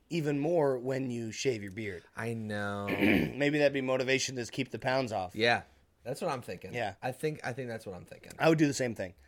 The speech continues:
Speaker 2: Hair?
Speaker 1: I would do, I would have full head of hair.
Speaker 2: Yeah?
Speaker 1: Yeah. Full. I'm, I'm
Speaker 2: Really?
Speaker 1: not like, I wish I had a full, but if it was, the, if those are the two options,
Speaker 2: options, yeah.
Speaker 1: I would choose full head of hair,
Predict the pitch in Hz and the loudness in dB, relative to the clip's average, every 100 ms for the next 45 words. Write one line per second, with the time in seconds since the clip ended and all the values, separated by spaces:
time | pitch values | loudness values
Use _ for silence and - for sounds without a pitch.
0 | _ _ - 117 147 120 123 117 117 107 | _ _ -6 -2 2 2 2 0 0 0
1 | 110 113 101 - 117 110 107 104 107 104 | 0 -2 -6 0 2 4 2 0 0 0
2 | 101 127 - - 120 107 98 - _ _ | 0 -2 -8 -10 -4 -4 -6 -12 _ _
3 | _ - 151 151 - 175 180 190 214 240 | _ -8 -2 -2 4 4 6 8 10 8
4 | 214 185 160 - - _ _ _ - 139 | 10 8 8 4 -14 _ _ _ 2 4
5 | 139 135 127 123 123 127 131 135 131 139 | 6 4 2 0 0 0 -4 -2 0 0
6 | 127 - 127 113 - 123 127 117 113 120 | 0 -2 -2 -2 0 2 2 0 -4 0
7 | 120 110 160 170 92 98 87 - 117 127 | 2 2 0 -2 -4 -8 -10 -4 2 4
8 | 131 - 120 113 104 - _ _ - 135 | 2 0 -2 -2 -4 -12 _ _ -4 4
9 | 135 139 127 123 113 107 104 | 6 8 6 6 6 6 4